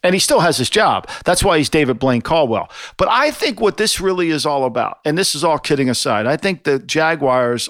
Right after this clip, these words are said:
are truly a case study on what is called the Dunning-Kruger effect. And this is a business term. The Dunning-Kruger effect is the type of, of a, a conne-, uh,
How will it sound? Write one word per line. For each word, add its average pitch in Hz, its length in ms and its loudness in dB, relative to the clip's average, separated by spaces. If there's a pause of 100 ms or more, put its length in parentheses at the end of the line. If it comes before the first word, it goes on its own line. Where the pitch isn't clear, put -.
(120)
are 127 160 2
truly 202 840 0 (400)
a 143 160 2
case 175 400 -2
study 123 560 0 (260)
on 135 220 2
what 160 180 2
is 143 140 0
called 151 320 0
the 123 80 2
Dunning-Kruger 131 840 2
effect. 101 520 -4 (760)
And 139 220 2
this 185 180 0
is 160 80 -4
a 156 60 0
business 175 460 0
term. 131 260 -2
The 123 80 -2
Dunning-Kruger 214 640 -2
effect 139 400 -2
is 131 140 -4
the 131 100 -4
type 180 420 -4
of, 139 200 2 (440)
of 143 240 2
a, 127 200 0
a 135 80 0
conne-, 151 280 -2
uh, 175 120 0